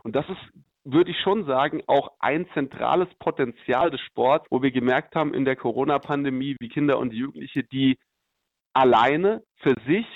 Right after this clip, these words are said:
nur noch lernen und sich mit Material beschäftigen müssen, wie wir danach irgendwie so das Gefühl hatten, „Mensch, da sackt was weg, uns ist was weggebrochen.“ Und deswegen würde ich sagen, Sport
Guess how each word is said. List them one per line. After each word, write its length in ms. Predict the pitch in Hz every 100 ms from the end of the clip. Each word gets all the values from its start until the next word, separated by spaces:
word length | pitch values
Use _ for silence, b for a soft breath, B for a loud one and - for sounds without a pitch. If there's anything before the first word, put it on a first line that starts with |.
| - _ _ _ -
nur 140 | 147
noch 200 | 156 139
lernen 500 | 117 120 120 160 190
und 180 | 151 135
sich 160 | 147 -
mit 140 | 143
Material 440 | 135 - 123 123
beschäftigen 520 | 135 - 131 - 151 135
müssen, 340 | 135 - 143 b b b -
wie 160 | 156
wir 80 | 151
danach 320 | 139 123 151
irgendwie 240 | 170 147 139
so 100 | 147
das 80 | -
Gefühl 260 | 147 156
hatten, 220 | 147 -
„Mensch, 260 | 117 143 -
da 160 | 135 110
sackt 300 | 131 - _
was 120 | 139 -
weg, 200 | 131 156
uns 160 | 113 -
ist 160 | 156 -
was 140 | 135 -
weggebrochen.“ 680 | 147 - 110 101 98 95 101 _ b
Und 120 | 127 120
deswegen 380 | - 160 156
würde 140 | 143 139
ich 60 | -
sagen, 400 | 120 135 156 - -
Sport 460 | - - 147 175